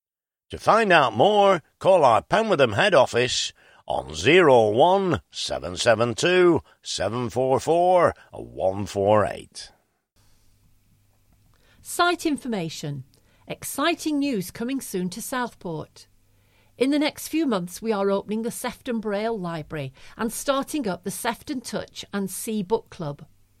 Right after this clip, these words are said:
Speaker 2: This will be a completely free service and open to everyone in Sefton with a reading disability. It will be based at the Cherish Centre, West Park,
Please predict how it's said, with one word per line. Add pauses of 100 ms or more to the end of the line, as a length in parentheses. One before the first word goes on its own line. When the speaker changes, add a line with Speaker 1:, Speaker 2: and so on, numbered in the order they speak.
(680)
Speaker 2:
This
will
be
a
completely
free
service
and
open
to
everyone
in
Sefton
with
a
reading
disability. (960)
It
will
be
based
at
the
Cherish
Centre, (340)
West
Park,